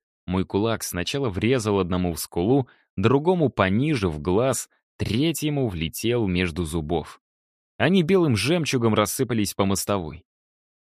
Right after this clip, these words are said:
Один осколок застрял в коже. Гад, лишь бы заражение не нажить.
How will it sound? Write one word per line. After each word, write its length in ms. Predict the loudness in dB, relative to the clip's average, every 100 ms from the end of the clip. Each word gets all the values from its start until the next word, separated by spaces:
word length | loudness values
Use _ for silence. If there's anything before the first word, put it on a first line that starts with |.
| _
Один 420 | -2 0 2 0
осколок 540 | -2 -2 -4 -2 0 0
застрял 500 | 0 -2 -2 -2 -2
в 80 | -4
коже. 440 | -6 -4 -6 -12 -20 _ _ _
Гад, 580 | -8 -6 -8 -8 -16 -14
лишь 240 | -8 -6 -2
бы 120 | -2
заражение 580 | 0 0 -2 -4 -4 -4
не 100 | -4
нажить. 480 | -4 -6 -12 -18